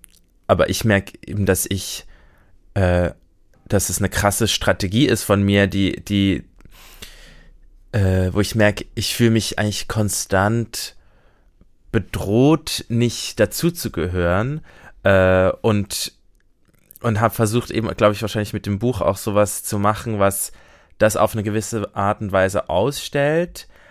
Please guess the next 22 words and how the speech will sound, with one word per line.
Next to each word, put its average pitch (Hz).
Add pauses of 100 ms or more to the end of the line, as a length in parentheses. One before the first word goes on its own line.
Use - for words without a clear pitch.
(460)
aber 101
dann 104
trotzdem 110 (100)
so 104
die 104
Boxes -
zu 104
ticken, 143 (460)
Entschuldigung, 98 (260)
damit, 110
äh, -
damit 113
doof 117
gesagt, 104
ich, -
äh, 101
ich -
f-, -
für, 95
eben 95
für -
n-, 92